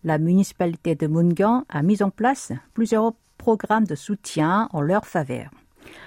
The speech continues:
Lee en a beaucoup bénéficié. Il a pu trouver un logement à un prix raisonnable et louer une serre en payant un loyer beaucoup moins cher. Le système de ferme intelligente proposé par la municipalité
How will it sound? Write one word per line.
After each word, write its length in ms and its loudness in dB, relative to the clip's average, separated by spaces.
Lee 200 6
en 100 2
a 60 2
beaucoup 480 0
bénéficié. 720 -4
Il 120 -2
a 60 -2
pu 180 -4
trouver 380 0
un 40 2
logement 640 0
à 80 -4
un 140 0
prix 240 -2
raisonnable 720 0
et 60 2
louer 300 4
une 160 6
serre 460 2
en 140 -4
payant 400 0
un 40 0
loyer 440 2
beaucoup 300 0
moins 200 2
cher. 540 -8
Le 80 2
système 460 2
de 60 2
ferme 340 2
intelligente 760 0
proposé 440 -4
par 240 -4
la 100 0
municipalité 1000 0